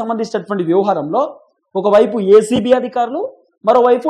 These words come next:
ఎన్ఫోర్స్‌మెంట్ డైరెక్టరేట్కి సంబంధించిన అధికారులు, ఈడీ అధికారులు ఎందుకు రంగంలోకి దిగుతారంటే, డబ్బులు అవకతవకలు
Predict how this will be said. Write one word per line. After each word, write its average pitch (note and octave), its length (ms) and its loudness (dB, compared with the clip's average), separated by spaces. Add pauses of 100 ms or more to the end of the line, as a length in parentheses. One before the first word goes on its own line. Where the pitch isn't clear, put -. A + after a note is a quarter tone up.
(140)
ఎన్ఫోర్స్‌మెంట్ B3 640 0
డైరెక్టరేట్కి G#3 480 -4
సంబంధించిన G3 380 -8
అధికారులు, E3+ 280 -6 (100)
ఈడీ B3+ 220 -2
అధికారులు A3+ 440 -4
ఎందుకు A#3+ 260 -2
రంగంలోకి A3 380 -2
దిగుతారంటే, F#3 480 -6 (720)
డబ్బులు G#3 400 2
అవకతవకలు A3+ 560 0